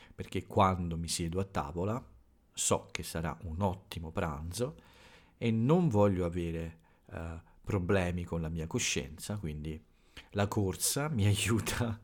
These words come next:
a essere più tranquillo, a mangiare quanto voglio e a non essere preoccupato,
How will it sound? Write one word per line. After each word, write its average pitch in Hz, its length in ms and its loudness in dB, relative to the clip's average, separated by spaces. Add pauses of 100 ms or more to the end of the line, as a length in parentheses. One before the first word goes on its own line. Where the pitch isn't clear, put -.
(160)
a 92 300 -2
essere 98 400 2
più 107 220 2
tranquillo, 95 720 -2 (460)
a 92 100 0
mangiare 92 640 4
quanto 95 340 -2
voglio - 460 -4 (560)
e 98 320 -6
a 82 320 -2
non 95 240 2
essere 80 440 -2
preoccupato, - 920 -4